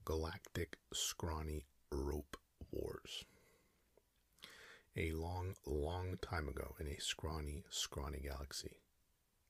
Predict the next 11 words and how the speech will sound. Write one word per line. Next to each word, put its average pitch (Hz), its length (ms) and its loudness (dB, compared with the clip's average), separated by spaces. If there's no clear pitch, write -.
After 87 220 2
leaving 98 320 2
the 80 100 0
carefree 85 460 0
planet 76 380 0
of 78 200 -4
Dune, 78 360 2
a 87 120 4
group 87 380 0
of - 100 -2
ogres 69 560 2